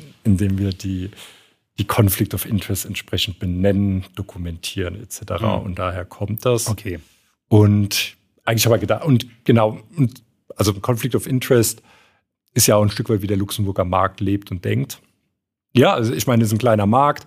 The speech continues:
Speaker 1: ähm, haben wir ja schon in der ersten Folge gesagt, also das Land ist klein, hier hat, hier hat man schnell ein Netzwerk, wenn man möchte.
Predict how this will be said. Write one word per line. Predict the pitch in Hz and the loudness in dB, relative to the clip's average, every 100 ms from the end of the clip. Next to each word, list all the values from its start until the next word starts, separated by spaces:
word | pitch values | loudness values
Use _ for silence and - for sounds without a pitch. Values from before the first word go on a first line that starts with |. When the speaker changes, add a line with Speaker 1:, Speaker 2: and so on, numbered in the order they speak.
| _ _ _ _ _ | _ _ _ _ _
Speaker 1:
ähm, | 113 110 110 107 110 107 - | 2 4 4 2 2 -2 -4
haben | 113 | -2
wir | 113 | 0
ja | 110 | -2
schon | - 107 | -2 -2
in | 101 | -2
der | 107 | 0
ersten | 113 - | -2 -2
Folge | 107 107 101 | -4 -2 -2
gesagt, | 101 98 - | -2 -2 -4
also | 95 95 | -10 -10
das | 95 101 | -8 -4
Land | 110 101 104 | -2 -2 -2
ist | 107 | -6
klein, | 113 107 104 | -2 0 0
hier | 98 | -2
hat, | 98 101 | -4 -2
hier | 113 | 0
hat | 107 | 2
man | 107 95 | 0 0
schnell | 120 107 | 0 2
ein | 95 | 2
Netzwerk, | 113 - 131 123 117 | 0 -2 0 0 0
wenn | 101 | -2
man | 92 92 | -2 0
möchte. | 117 202 - 147 | 2 2 4 2